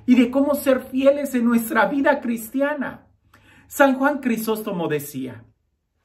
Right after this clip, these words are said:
Cuando escucho asiduamente la lectura de las epístolas de San Pablo, a menudo dos, tres y hasta cuatro veces por semana,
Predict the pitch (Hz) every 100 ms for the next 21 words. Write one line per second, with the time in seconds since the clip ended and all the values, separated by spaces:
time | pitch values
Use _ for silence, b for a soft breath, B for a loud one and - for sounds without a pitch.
0 | b b b b 262 254 269 - 330 -
1 | 294 240 - 277 254 220 226 233 226 185
2 | 180 170 - 233 220 180 170 170 170 165
3 | 254 254 208 185 185 240 233 170 143 151
4 | 139 156 - B B B B 190 208 240
5 | 339 381 240 262 277 - - - 202 220
6 | 233 233 - 196 190 190 196 180 262 294
7 | 226 202 269 - 180 - 269 277 214 175
8 | 170 175 190